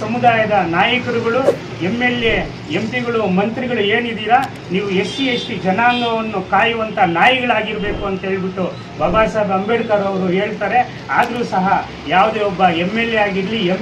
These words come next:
ಪಿ ಆಗಿರ್ಲಿ, ಮಂತ್ರಿ ಆಗಿರ್ಲಿ, ನಮ್ಮ ದಲಿತರಿಗೆ ರಕ್ಷಣೆಯನ್ನು ಕೊಡ್ತಾ ಇಲ್ಲ. ಬರೀ ದಲಿತರಿಗೆ ಅನ್ಯಾಯ ಆದಾಗ, ಅತ್ಯಾಚಾರ ಆದಾಗ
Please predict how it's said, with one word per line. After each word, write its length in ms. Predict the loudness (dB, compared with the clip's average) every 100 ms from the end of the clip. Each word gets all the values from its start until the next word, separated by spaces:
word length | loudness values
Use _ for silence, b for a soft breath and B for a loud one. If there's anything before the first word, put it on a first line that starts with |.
| -2
ಪಿ 80 | 0 0
ಆಗಿರ್ಲಿ, 320 | 0 -2 -2 -2
ಮಂತ್ರಿ 280 | -4 -2 -2 0
ಆಗಿರ್ಲಿ, 340 | -2 -2 -2 -4 -2 -2 -2 -8 -6 -2
ನಮ್ಮ 160 | 0 2 4 2 0
ದಲಿತರಿಗೆ 520 | -2 0 -2 0 0 0 -2 -4
ರಕ್ಷಣೆಯನ್ನು 520 | -4 -2 -2 0 0 -2
ಕೊಡ್ತಾ 240 | -2 0 0
ಇಲ್ಲ. 120 | 0 -2 -4 -10 -10 -10 -8 -2
ಬರೀ 220 | 0 0 -2 -4 -4
ದಲಿತರಿಗೆ 480 | -2 -2 -4 0 2 2
ಅನ್ಯಾಯ 280 | 2 2 2
ಆದಾಗ, 240 | 0 0 0 0
ಅತ್ಯಾಚಾರ 480 | 0 -2 -2 0 2 2 4
ಆದಾಗ 260 | 2 2